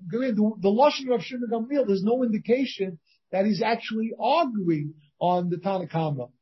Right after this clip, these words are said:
The lo tema Rav Shimon Gamliel mefarish musa the Tanna Kama. The achi shmiel and Rabbi Yochanan the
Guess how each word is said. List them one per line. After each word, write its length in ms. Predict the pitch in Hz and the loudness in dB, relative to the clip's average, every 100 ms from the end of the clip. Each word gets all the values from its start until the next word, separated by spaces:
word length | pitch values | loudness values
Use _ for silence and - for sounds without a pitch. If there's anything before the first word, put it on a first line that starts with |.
| _ _ - | _ _ 0
The 60 | 196 | 4
lo 280 | 220 370 403 | 6 6 4
tema 380 | - 226 214 202 | 4 6 8 6
Rav 120 | 170 | 6
Shimon 260 | 226 214 | 2 2
Gamliel 260 | 202 202 190 | 4 4 4
mefarish 680 | 175 - - 226 214 180 - | 2 0 6 8 8 6 2
musa 260 | 196 190 180 | -2 -2 -4
the 100 | 165 | -6
Tanna 280 | 175 175 165 | -6 -4 -4
Kama. 380 | 151 151 143 139 | -2 -2 -2 -4
The 100 | 151 | 2
achi 220 | 214 233 | 2 2
shmiel 420 | 254 - 370 330 254 | -6 -8 -2 2 4
and 120 | 269 | 4
Rabbi 160 | 269 294 | 2 2
Yochanan 420 | 330 - 247 | 0 -2 -4
the 80 | 233 | -4